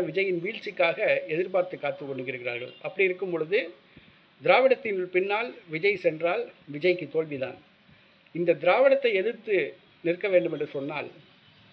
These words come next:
விஜய் தமிழ் தேசிய பாதையில் பயணிக்க வேண்டும்.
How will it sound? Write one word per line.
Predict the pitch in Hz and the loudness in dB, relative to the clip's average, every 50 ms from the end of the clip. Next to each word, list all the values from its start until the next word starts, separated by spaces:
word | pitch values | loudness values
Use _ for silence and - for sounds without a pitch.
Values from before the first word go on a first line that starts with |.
| _ _ _ _ _ _ - | _ _ _ _ _ _ -10
விஜய் | 143 160 156 214 226 220 175 - - | -8 0 2 2 2 2 0 -8 -6
தமிழ் | 170 175 196 214 214 | -4 -2 0 2 2
தேசிய | 214 190 - - 180 170 | 2 2 2 0 -2 0
பாதையில் | 175 147 147 143 147 151 170 170 - 147 | 0 0 -2 -2 -2 -2 -4 -4 -2 -2
பயணிக்க | 151 156 156 147 - 135 135 | -2 -2 -2 -4 -4 -4 -2
வேண்டும். | 131 135 131 160 180 | -2 -2 -2 -4 -6